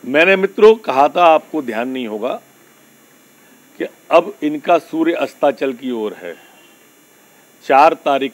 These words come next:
का चार्टर बुक होगा। परिणाम जो भी हो,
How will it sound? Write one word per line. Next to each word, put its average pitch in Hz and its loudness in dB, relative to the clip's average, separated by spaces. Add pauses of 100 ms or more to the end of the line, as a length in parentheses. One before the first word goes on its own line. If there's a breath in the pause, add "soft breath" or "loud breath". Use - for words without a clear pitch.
का 165 -2
चार्टर 127 -6 (1000)
बुक 135 -6
होगा। 101 -8 (2250)
परिणाम 196 6
जो 185 6
भी 196 -4
हो, 151 2